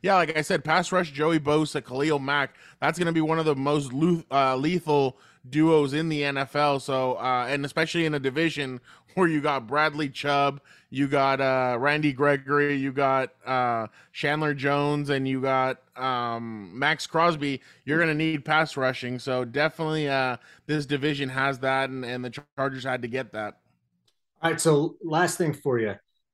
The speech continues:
Speaker 1: Yeah.
Speaker 2: The line on BetRivers here, ten and a half wins. Do they win ten or less? They win eleven or more? Where would you lean on that one?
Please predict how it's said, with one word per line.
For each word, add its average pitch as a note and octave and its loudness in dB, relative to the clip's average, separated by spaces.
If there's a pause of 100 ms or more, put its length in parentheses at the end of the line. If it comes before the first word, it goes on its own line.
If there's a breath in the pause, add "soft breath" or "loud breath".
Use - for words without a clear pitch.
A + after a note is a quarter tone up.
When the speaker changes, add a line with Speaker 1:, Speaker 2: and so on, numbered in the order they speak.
Speaker 1:
Yeah. B2 -4
Speaker 2:
The C3+ 0
line E3 0
on C#3 0
BetRivers C#3+ -2
here, A2+ -6
ten F3 4
and D#3+ 4
a C#3 2
half C3+ 0
wins. A#2 -4
Do C3 -2
they C3 0
win D#3+ 0
ten F3+ 2
or E3 4
less? E3+ 0 (300)
They C3+ -2
win D3 -2
eleven D#3 2
or D3+ 2
more? F3+ 2 (360)
Where D#3+ 0
would F3 4
you F3 2
lean E3+ -2
on A#2+ -8
that G2+ -10
one? F#2 -18